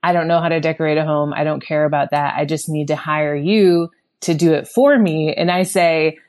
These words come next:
<laughs> "The first step is to ignore everything that you've seen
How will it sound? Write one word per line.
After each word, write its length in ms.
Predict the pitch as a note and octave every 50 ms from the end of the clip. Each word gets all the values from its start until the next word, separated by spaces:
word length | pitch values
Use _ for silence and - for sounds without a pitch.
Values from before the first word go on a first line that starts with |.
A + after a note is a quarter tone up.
| _ _
<laughs> 240 | _ _ _ _ _
"The 800 | - G3 G#3 G3+ G3 B3 G3 - - - - - _ _ - A3
first 360 | G3+ - B3+ C4+ B3 G#3+ -
step 420 | - - - C#4 C4+ A#3+ G#3 - - -
is 240 | - G3 F#3+ E3+ -
to 420 | - G3+ G3+ G3 F#3+ F#3 F3+ F3 F3
ignore 960 | - F#3 F3+ E3 F#3 F3+ F3+ F#3 F#3+ G3 G3+ G#3 G#3 G#3 G#3 G3+ G3+ G3+ F#3 - _ _
everything 420 | - G3 G3 G#3 G#3 G3+ G#3+ G#3
that 120 | G3+ G3 -
you've 140 | F#3 F#3+ E3
seen 540 | - - - F#3 F3 E3 E3 D#3+ D#3 D#3+